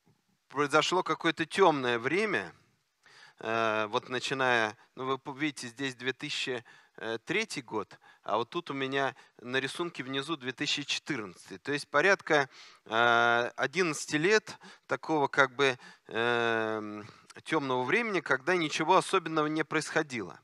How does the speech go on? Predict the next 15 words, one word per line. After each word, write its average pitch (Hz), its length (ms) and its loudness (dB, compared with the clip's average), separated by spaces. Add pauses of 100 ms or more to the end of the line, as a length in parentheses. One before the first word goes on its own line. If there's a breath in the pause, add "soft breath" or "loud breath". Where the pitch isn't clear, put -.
(420 loud breath)
То - 80 -8
есть - 200 -10
люди 143 400 -2 (220 loud breath)
ездили, 160 560 -4
делали 139 420 0
доклады 151 800 4 (200 loud breath)
на 143 120 -10
конференциях, 147 800 -4
большое 135 340 0
количество 139 440 -2
людей 135 300 0
работало 143 540 2
в 139 80 -2
этой 147 220 0
области. 123 560 -4